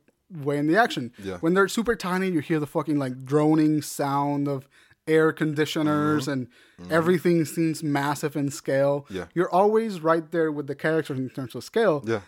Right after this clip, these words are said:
Speaker 1: And then he plays it for comedy by cutting into the big world,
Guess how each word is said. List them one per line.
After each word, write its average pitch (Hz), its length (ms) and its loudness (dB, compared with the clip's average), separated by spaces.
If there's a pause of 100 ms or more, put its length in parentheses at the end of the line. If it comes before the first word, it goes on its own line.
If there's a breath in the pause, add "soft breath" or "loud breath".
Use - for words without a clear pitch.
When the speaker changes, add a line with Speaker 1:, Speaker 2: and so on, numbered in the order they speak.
(180 soft breath)
Speaker 1:
And 175 200 0
then 196 420 2
he - 180 -6
plays 196 280 0
it 208 60 0
for 180 160 -4
comedy 226 420 0
by 151 140 0
cutting 185 380 4
into 160 200 -2
the 139 80 -4
big 165 240 0
world, 123 320 -6